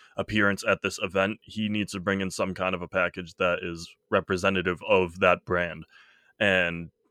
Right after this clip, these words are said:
that applies for anybody who gets these guest appearances. Like, um, I'm blanking on the guy's name, but it was, uh, at Jay's birthday this past, uh, month or two months ago,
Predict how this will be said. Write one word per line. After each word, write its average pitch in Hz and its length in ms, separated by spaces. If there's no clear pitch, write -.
that 104 160
applies 98 320
for 95 140
anybody 90 500
who 92 100
gets 87 260
these 90 200
guest - 260
appearances. - 640
Like, 87 280
um, 85 460
I'm 98 160
blanking 110 300
on 101 100
the 95 60
guy's 92 320
name, 98 280
but 90 140
it 90 40
was, 90 240
uh, 87 300
at 98 120
Jay's 101 300
birthday 101 460
this 85 180
past, 90 480
uh, 85 320
month 98 380
or 92 80
two 98 160
months 92 300
ago, 87 320